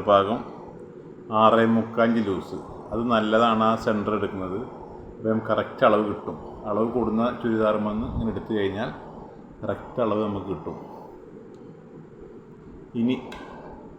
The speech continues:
ലൈനിങ് തുണിയുടെ കൂടെ വന്ന ലൈനിങ് ആണ്.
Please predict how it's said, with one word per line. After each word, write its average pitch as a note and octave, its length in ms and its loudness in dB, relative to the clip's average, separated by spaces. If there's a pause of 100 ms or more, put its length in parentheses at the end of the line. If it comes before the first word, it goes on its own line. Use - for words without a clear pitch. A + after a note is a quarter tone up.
(120)
ലൈനിങ് B2+ 440 4 (560)
തുണിയുടെ A#2+ 320 4 (120)
കൂടെ A#2 200 4 (120)
വന്ന A2 240 2 (100)
ലൈനിങ് G2+ 420 2
ആണ്. G2 140 -2